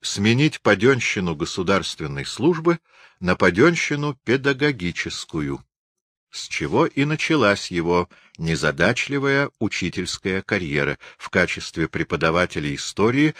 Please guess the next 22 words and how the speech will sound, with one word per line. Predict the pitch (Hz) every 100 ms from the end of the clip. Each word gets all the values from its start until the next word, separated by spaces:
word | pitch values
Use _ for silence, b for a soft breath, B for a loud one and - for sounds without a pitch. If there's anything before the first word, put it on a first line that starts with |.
| B
в | 87 82
Институте | 69 - - - 92 - 113
благородных | 87 80 73 73 73 71 80 -
девиц. | 80 67 62 - - _ _ _ _ _ -
И | 175 175
через | - 98 85 -
того | 90 82 78
же | 76
Плетнева | - 78 - 87 165 196 208 196 B B B
на | 95 101
приеме, | 120 127 135 104 85
устроенном | 82 - - 90 82 76 78 78 -
им | 87 73 65 b b
в | 78
мае | 87 90 76 71
тысяча | - 90 - 85 -
восемьсот | 73 73 82 - 87 78
тридцать | - 80 78 - -
первого | - 78 69 64 65
года, | 123 175 151
Гоголь | - 110 160 180
познакомился | - 107 73 65 - 113 139 139 - 139